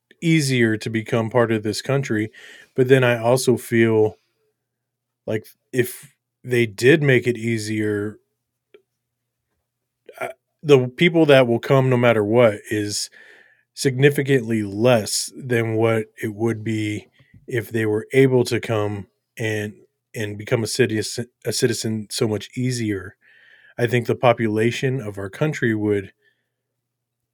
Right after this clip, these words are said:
increase to the point where there wouldn't be enough room. I mean, I feel like we already struggle with, with the room that we,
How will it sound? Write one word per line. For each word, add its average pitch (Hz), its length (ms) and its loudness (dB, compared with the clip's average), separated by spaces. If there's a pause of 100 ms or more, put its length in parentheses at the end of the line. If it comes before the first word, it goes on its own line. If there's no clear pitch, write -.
(140)
increase 139 920 0 (580)
to 139 100 -4
the 120 100 -2
point 117 420 0
where 104 520 -4 (540)
there 113 200 -4
wouldn't 117 260 2
be 117 100 2
enough 110 300 -2
room. 123 160 2
I 104 80 -6
mean, 117 200 -2
I 113 100 -2
feel 131 180 2
like 123 160 2
we 123 140 6
already 120 200 2
struggle 123 540 -2
with, 101 420 -4 (480)
with 113 220 -4
the 113 80 -4
room 107 440 0
that 107 180 -4
we, 104 420 -8